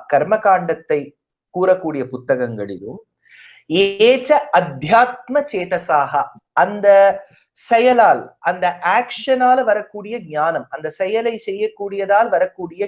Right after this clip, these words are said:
ஞானம், பிறக்கக்கூடிய அறிவு, அதை கொடுக்க வல்ல புத்தகங்கள். அதனால "ஏச்ச அத்தியாத்ம சேதசாகா", அதனால கர்மத்தை சொல்லக்கூடிய புத்தகங்கள், ஞானத்தை கூறக்கூடிய புத்தகங்கள், இவ்விரண்டும் கூறுகின்றது ஒருமித்த குரலுடன்.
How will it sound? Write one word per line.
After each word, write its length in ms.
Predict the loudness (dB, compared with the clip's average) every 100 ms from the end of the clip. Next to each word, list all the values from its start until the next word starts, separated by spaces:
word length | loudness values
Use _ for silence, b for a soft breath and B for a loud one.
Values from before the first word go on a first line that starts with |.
| -6
ஞானம், 320 | -4 -2 -2
பிறக்கக்கூடிய 800 | -4 -4 -6 -12 -12 -14 _ -6
அறிவு, 540 | 0 0 0 -6 -12 _ b b b b
அதை 400 | 0 2 2 0
கொடுக்க 340 | -2 0 0
வல்ல 240 | 2 0 -4
புத்தகங்கள். 640 | -4 -2 -2 -2 -6 -4
அதனால 380 | -4 -2 -2 -2
"ஏச்ச 440 | -4 -4 0 0 0
அத்தியாத்ம 640 | -2 0 0 0 -4 -10 -6
சேதசாகா", 560 | -6 -6 -2 -2 -2 -6 -10 _ _
அதனால 360 | -6 -2 0 0
கர்மத்தை 580 | 2 2 0 -4 -4 -8
சொல்லக்கூடிய 640 | -6 -4 -4 -4 -8 -8
புத்தகங்கள், 720 | -10 -8 -6 -6 -4 -4 -4 _ _ _ _
ஞானத்தை 640 | 0 2 2 0 2 0 0
கூறக்கூடிய 480 | -2 -2 -2 -8 -8
புத்தகங்கள், 640 | -10 -8 -6 -4 -6 -6
இவ்விரண்டும் 920 | -12 -10 -4 2 2 0 -2 -2 -2
கூறுகின்றது 920 | -4 -2 0 -2 -2 -2 -2 -4 -4 -6
ஒருமித்த 640 | -2 0 0 -2 -2 0
குரலுடன். 800 | 0 2 2 2 -4 -4 -2 -2